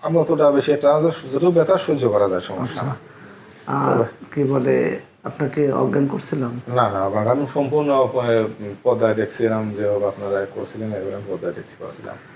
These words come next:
Speaker 2: তা আমরা গতকালকে endoscopic পিএলআইডি সার্জারি করেছি। আসলে বেচারা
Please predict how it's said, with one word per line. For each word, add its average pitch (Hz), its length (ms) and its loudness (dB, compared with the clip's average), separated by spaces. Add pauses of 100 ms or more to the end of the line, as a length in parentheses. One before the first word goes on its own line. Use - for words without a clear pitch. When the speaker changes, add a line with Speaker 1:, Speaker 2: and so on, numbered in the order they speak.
(240)
Speaker 2:
তা 131 100 -4
আমরা 143 240 2
গতকালকে 147 880 2
endoscopic 151 640 2 (300)
পিএলআইডি 139 380 4
সার্জারি 135 420 2
করেছি। 135 560 0 (140)
আসলে 139 440 0
বেচারা 131 680 0